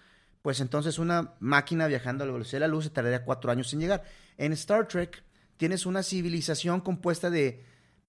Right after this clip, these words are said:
muchísimas estrellas, ¿no? Es, es una federación de planetas, ¿no? En donde hay muchísimos planetas de diferentes partes de la galaxia.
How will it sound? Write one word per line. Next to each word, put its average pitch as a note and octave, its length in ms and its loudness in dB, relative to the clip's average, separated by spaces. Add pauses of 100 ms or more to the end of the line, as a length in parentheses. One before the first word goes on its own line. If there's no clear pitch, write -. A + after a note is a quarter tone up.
(160)
muchísimas F#3+ 760 2
estrellas, A2+ 460 -4
¿no? C3+ 120 -2
Es, C3 120 -8
es C3+ 260 -6
una E3 140 2
federación D#3 440 2
de E3+ 60 0
planetas, F3 720 -2
¿no? E3 180 -8 (400)
En B2+ 80 -4
donde B2+ 240 2
hay C#3+ 120 4
muchísimos F3 760 0
planetas E3+ 480 -2
de D3 100 -4
diferentes D3 500 -2
partes E3 300 -6
de E3+ 60 -4
la E3 120 0
galaxia. D#3+ 460 -2